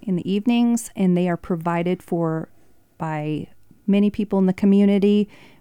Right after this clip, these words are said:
We have, um, the block that donates food to us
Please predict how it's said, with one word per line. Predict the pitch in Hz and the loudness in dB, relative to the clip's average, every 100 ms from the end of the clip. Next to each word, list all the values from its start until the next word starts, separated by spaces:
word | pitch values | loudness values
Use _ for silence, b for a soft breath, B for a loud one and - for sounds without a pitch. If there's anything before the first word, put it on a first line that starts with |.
| - | -4
We | 185 | 0
have, | 180 175 165 160 - | 0 -2 -4 -6 -8
um, | 170 151 147 151 - _ B B B B _ - | -8 -6 -10 -16 -18 _ B B B B _ -8
the | |
block | - 196 226 233 | -2 2 2 2
that | - 202 | -2 -2
donates | 214 214 214 214 - | 2 2 2 0 -4
food | - - 240 240 220 | -6 2 2 2 -2
to | - 240 226 | -2 0 2
us | 226 220 220 - - | 0 0 -2 -6 -12